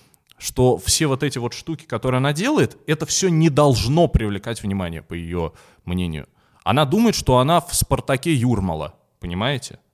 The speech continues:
Там вообще плевать, кто кому лайк поставил, у кого есть Instagram и так далее. Камон, вот о чем вы? Мы периодически раз в четыре года стреляем кого-то медальками. Все, нормально же, да?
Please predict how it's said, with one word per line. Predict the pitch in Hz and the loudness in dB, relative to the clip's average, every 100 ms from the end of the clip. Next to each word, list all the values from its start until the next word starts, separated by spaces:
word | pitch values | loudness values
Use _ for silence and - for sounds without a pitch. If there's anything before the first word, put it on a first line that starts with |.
| _ | _
Там | 117 123 | 0 4
вообще | 143 - 214 | 2 2 0
плевать, | 190 175 175 117 | 2 2 2 0
кто | - - 123 | -2 -4 0
кому | 127 117 | 0 0
лайк | 131 185 - | 0 0 0
поставил, | 104 - 107 90 87 | -2 0 -2 -2 -4
у | |
кого | - 107 123 | -4 -2 -2
есть | 107 113 | -2 -6
Instagram | 101 120 120 180 117 | -4 -4 -2 -2 -2
и | |
так | 110 110 | -4 -6
далее. | 120 - | -8 -8
Камон, | - 113 107 78 60 | -8 -6 -6 -8 -12
вот | 87 - 95 | -16 -14 -12
о | - | -12
чем | - 160 127 87 | -6 -4 -2 -4
вы? | 71 - _ _ _ _ | -8 -12 _ _ _ _
Мы | - 147 | -2 0
периодически | 127 117 117 233 - 143 | 2 2 2 -2 -2 0
раз | 131 - | 0 -2
в | |
четыре | - 110 98 | -8 -6 0
года | 185 175 | 0 0
стреляем | - 107 143 143 | -2 -2 0 0
кого-то | - 151 - | -2 -4 -4
медальками. | 95 82 78 78 80 | -4 -4 -6 -10 -12
Все, | - - 349 - | -10 -12 -12 -8
нормально | 107 127 185 170 | -2 0 0 0
же, | 92 90 | -2 -4
да? | 107 | -8